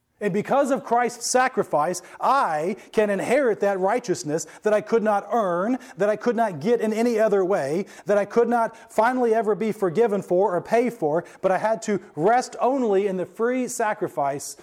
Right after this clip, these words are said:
of a righteous and holy God-made man, Jesus Christ. And so when we think about praising him, when we think about lifting him up, let us remember his honorable and glorious work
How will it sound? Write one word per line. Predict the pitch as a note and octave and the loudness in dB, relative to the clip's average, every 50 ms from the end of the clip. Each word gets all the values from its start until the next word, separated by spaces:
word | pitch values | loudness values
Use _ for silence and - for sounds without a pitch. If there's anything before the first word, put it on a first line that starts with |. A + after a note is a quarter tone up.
| - - | -16 -8
of | - E3 C#3 | -6 -4 -2
a | D3 | -2
righteous | C3 C#3+ D#3+ F#3+ G3 F#3+ - G3+ F#3 F3 F3+ - | -2 0 0 0 -2 -2 -2 -2 -2 -2 -2 -8
and | - C#3+ C#3+ C#3 | -10 -10 -10 -8
holy | - - F3 E3+ E3 E3 D#3+ D#3 E3 D#3+ - _ _ _ - | -4 -2 0 0 0 0 0 -2 -4 -6 -12 _ _ _ -8
God-made | - D3 C#3+ C#3+ D3 C#3+ C#3+ C#3 - _ _ _ _ _ - C3+ C3 C3 B2+ B2 A#2+ A#2 _ | -6 -4 -2 -2 -2 -2 -4 -8 -12 _ _ _ _ _ -14 -12 -12 -10 -12 -14 -16 -18 _
man, | - A#2 A2 A2 G2+ G2+ F#2+ G2 _ _ _ _ _ _ _ _ _ _ _ _ _ _ | -20 -20 -20 -20 -20 -20 -20 -20 _ _ _ _ _ _ _ _ _ _ _ _ _ _
Jesus | - A#2 A#2 A2 G2 - - - | -14 -12 -12 -12 -12 -16 -20 -18
Christ. | - - - - - - - - _ _ _ _ _ _ _ _ _ _ _ _ _ _ _ _ _ _ _ _ _ - | -18 -18 -18 -18 -20 -20 -20 -20 _ _ _ _ _ _ _ _ _ _ _ _ _ _ _ _ _ _ _ _ _ -14
And | C#3+ | -8
so | - F3+ F3+ | -4 -2 0
when | G3+ G3+ | 0 0
we | F3+ F3 | 0 -2
think | - - A3+ A3 | 0 0 0 0
about | G#3+ E3+ F#3 F#3 F#3 F3+ | 0 0 0 -2 -2 -4
praising | - - G#3 G#3 G#3 G#3+ G#3 D3+ E3 D#3 C3+ | -2 0 0 2 2 0 -2 -4 -6 -6 -6
him, | A#2+ F#3+ F#3+ D3 C3 D3+ D#3 - - - | -4 -4 -4 -4 -4 -8 -10 -14 -16 -10
when | - F3 F3+ | -4 -4 -4
we | |
think | - - G#3+ E3+ | -2 -2 0 0
about | G#3+ F3 F#3 F#3 - - - - - | 0 0 0 -2 -2 -6 -12 -8 -4
lifting | D#3 F3 G#3+ A3+ A#3 A#3 - A3+ G#3+ G#3 D#3+ | 0 2 2 2 2 0 -2 -2 0 0 0
him | E3 G3+ G3+ G3 | 0 0 0 0
up, | D#3+ E3+ G3 E3 D#3+ D#3 - - - - | 0 0 0 0 0 -2 -6 -20 -14 -6
let | D#3 F3 G#3 A3 | 0 2 2 2
us | A3+ G#3+ A3 | 2 0 0
remember | G3 G3 G3 G3+ A3 A3+ G3 D#3 D3+ D3 D#3+ D#3 - - - - - | 0 0 2 2 0 0 0 0 0 0 0 -4 -8 -16 -12 -6 -2
his | C3+ F#3+ F#3+ E3 - - | 0 0 0 0 0 0
honorable | F3 G3+ A3+ A#3+ A#3+ A#3 G3 A3 A3 G#3+ | 0 2 2 2 0 0 0 2 0 0
and | F3 F3 E3+ | 0 -4 -4
glorious | C#3+ D#3+ F3 F#3+ A3 G#3+ A3 A3 G3+ - E3+ | 0 0 2 2 2 2 2 0 -2 -2 0
work | E3 E3+ E3 D#3+ D#3 D#3+ | 0 0 2 0 -2 -6